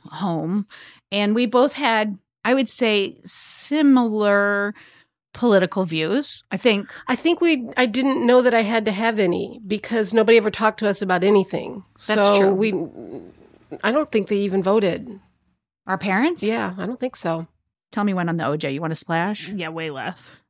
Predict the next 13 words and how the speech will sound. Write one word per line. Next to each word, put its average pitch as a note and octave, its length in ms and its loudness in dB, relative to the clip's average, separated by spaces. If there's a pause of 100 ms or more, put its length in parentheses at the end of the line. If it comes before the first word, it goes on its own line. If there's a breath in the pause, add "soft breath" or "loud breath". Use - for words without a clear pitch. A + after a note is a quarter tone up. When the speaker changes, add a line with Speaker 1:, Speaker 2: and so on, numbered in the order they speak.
Speaker 1:
Okay, D3+ 160 -8
then D#3+ 160 -2
that E3+ 100 -2
one - 100 -4
will - 40 0
Speaker 2:
That's D#3 120 -4
Speaker 1:
be, F#3+ 60 -2
Speaker 2:
yours. F3+ 120 2
Speaker 1:
that'll F3 200 2
be E3 60 -4
mine. D#3 340 -2 (220)
Speaker 3:
That's - 260 -8
great. G2+ 320 -14